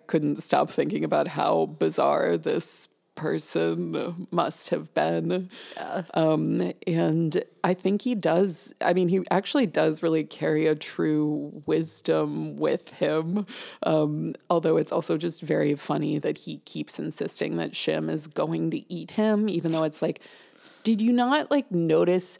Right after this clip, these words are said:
Speaker 1: how friendly and helpful this
Speaker 2: Yeah.
Speaker 1: giant <laughs> is? Like, he's not interested in crushing you. Um, Bumblebee also had a bit of a Gurgi energy to him,
Speaker 2: Yeah.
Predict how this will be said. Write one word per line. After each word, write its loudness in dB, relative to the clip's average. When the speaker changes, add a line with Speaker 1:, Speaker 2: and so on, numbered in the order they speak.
Speaker 1:
how 6
friendly 2
and 4
helpful 4
this 2
Speaker 2:
Yeah. 4
Speaker 1:
giant 4
<laughs> -12
is? 6
Like, 4
he's 0
not 0
interested 0
in -4
crushing -2
you. 2
Um, 6
Bumblebee 6
also 4
had 2
a 2
bit 0
of 2
a 6
Gurgi 2
energy 2
to 0
him, 0
Speaker 2:
Yeah. 4